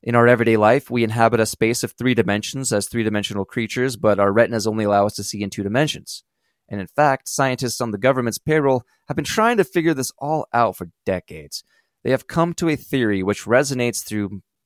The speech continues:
much religious and spiritual literature throughout the years,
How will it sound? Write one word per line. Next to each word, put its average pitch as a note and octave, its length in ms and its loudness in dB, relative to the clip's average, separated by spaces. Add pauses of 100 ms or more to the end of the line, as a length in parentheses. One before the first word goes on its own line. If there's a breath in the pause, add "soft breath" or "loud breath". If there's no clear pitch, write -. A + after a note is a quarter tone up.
(160)
much D3+ 280 -2
religious G#2 400 -2
and - 80 -12
spiritual G#2+ 480 0
literature F2 320 -6
throughout F2 260 -8
the G2+ 80 -4
years, B2+ 240 0